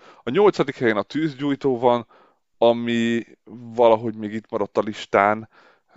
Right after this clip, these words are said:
nyolcszázezer dollárral, kilenc egész két millió dollárnál tart Amerikában,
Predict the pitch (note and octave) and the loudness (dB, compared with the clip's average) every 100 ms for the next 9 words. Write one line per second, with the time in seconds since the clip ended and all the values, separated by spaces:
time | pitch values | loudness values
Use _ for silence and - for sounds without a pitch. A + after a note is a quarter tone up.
0 | _ _ _ _ _ _ A2 A#2+ A#2 - | _ _ _ _ _ _ -8 -2 -2 0
1 | G2+ A2 G2 A2 C3 A#2+ A2+ A2 G#2 G2 | -2 2 2 2 2 4 4 4 2 2
2 | - _ - B2 G#2+ - G#2 G#2 - - | -2 _ -6 -4 -4 -6 -8 -10 -10 -8
3 | A2+ A2+ G#2+ G2+ G#2 G2+ F#2+ F#2+ F#2 - | -8 -8 -8 -6 -2 0 0 0 -4 -4
4 | - A2 A2 G#2+ - F#2+ G2 G2 F#2+ | -2 -2 -2 -4 0 0 0 -6 -8